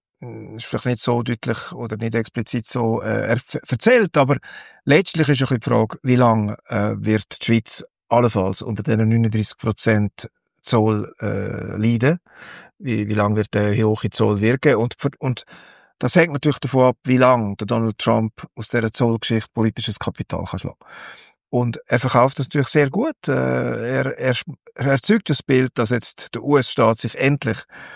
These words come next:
von den ausländischen Marktteilnehmern in den U S A zahlen lässt mit diesen Zöllen. Und jetzt ist eben die Frage, geht die Rechnung auf? Und, äh,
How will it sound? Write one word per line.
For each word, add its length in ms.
von 280
den 280
ausländischen 760
Marktteilnehmern 1080
in 60
den 120
U 120
S 160
A 200
zahlen 320
lässt 320
mit 140
diesen 200
Zöllen. 280
Und 120
jetzt 140
ist 80
eben 160
die 100
Frage, 200
geht 200
die 60
Rechnung 400
auf? 200
Und, 320
äh, 240